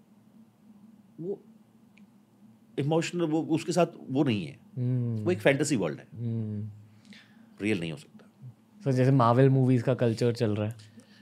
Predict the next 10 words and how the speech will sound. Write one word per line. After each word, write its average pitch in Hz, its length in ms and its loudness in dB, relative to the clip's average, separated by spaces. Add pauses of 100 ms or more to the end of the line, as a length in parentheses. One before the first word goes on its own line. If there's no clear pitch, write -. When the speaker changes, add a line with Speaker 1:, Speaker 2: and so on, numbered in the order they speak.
(160)
Speaker 2:
अम, 107 600 2 (280)
आपकी 123 240 2
क्या 135 300 10
राय 120 220 6
है 107 180 0
सुपर 127 280 -2
हीरो 117 240 2
मूवीज 110 320 0
को 113 100 0
लेके? 101 300 -4